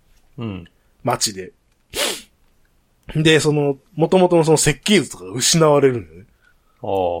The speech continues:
Speaker 1: あ、失電というやつな。
Speaker 2: いや、電車が失われると。
Speaker 1: そうそうそう。
Speaker 2: うん。で、えーと、まあ、昭和の後半頃には消滅すんのよ、祭り自体が。
Speaker 1: ああ、なるほど。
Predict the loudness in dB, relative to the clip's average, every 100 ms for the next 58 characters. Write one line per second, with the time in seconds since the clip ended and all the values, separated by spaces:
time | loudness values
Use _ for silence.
0 | -12 -18 -8 -4 -4 -4 -4 -4 -4 -6
1 | -10 -16 -16 -16 -12 -12 _ _ _ _
2 | _ _ -4 0 4 4 4 2 2 4
3 | 4 4 0 -4 -14 _ _ _ _ -10
4 | -8 -8 -10 -14 -20 _ _ _ -12 -12
5 | -14 _ _ _ _ _ _ _ -4 0
6 | 2 0 -4 -16 -16 -10 -8 -8 -8 -8
7 | -10 -12 -14 -16 _ _ _ _ _ -2
8 | 2 6 6 4 2 2 4 2 0 -4
9 | 2 2 2 -2 -4 -6 -12 -6 2 4
10 | 6 4 0 -2 0 -2 -2 -2 -2 -4
11 | -6 -18 _ _ _ _ _ -12 -6 -2
12 | 0 -2 -2 -6 -8 -12 -18